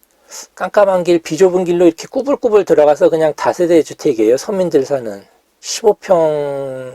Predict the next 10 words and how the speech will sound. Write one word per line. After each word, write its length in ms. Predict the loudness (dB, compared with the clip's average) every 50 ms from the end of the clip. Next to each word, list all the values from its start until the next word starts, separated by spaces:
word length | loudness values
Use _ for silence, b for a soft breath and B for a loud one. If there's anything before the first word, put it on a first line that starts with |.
| -18 _
뭐 220 | -16 -12 -10 -10 -10
그런 420 | -4 -2 -2 -2 -2 -4 -8 -14 _
집들 340 | -18 -18 -12 _ -2 -2 0
모여있는 480 | 0 2 2 2 2 0 -2 -6 -6 -8
다세대 420 | -8 -10 -4 -2 -2 0 0 -2
주택에 500 | -4 -6 -12 -10 -10 -8 -8 -10 -14 -14 _ b b b b b b b b b b b b b b b b b b b b b b b
사는데 580 | -12 -6 -2 0 0 0 0 0 2 2 2
길이 420 | 2 0 -2 -2 0 2 2 4 4
이렇게 240 | 4 4 2 0 -2
좁잖아요. 840 | -2 -2 -4 0 0 0 0 0 0 0 2 2 2 0 0